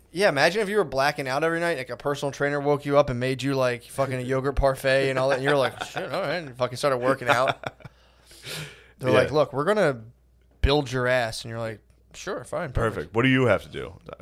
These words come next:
Speaker 2: Well, basically, you just have to scream, uh, "Wet pussy" over and over again and
Speaker 1: Yeah.
Speaker 2: shake your ass.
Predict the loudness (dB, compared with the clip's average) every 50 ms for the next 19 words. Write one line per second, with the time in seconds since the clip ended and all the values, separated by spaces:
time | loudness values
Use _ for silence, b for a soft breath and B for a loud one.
0 | -14 -8 -4 -2 0 0 0 0 -2 -4 -10 -4 0 0 2 2 2 0 0 2
1 | 2 0 0 -2 -2 -2 -2 -2 -2 -4 -8 -6 -4 -4 -2 -2 -2 -2 -2 -2
2 | -4 -4 -4 0 2 2 2 2 0 0 -2 0 -2 -2 -4 -4 -2 -4 -2 -2
3 | -4 -4 -4 -4 -4 -4 -4 -6 -6 -4 -4 -4 -4 -4 -6 -6 -8 -10 -12 -10
4 | -6 -4 -2 0 0 0 0 -2 -2 -4 -2 -2 -2 -2 -4 -6 -8 -12 -16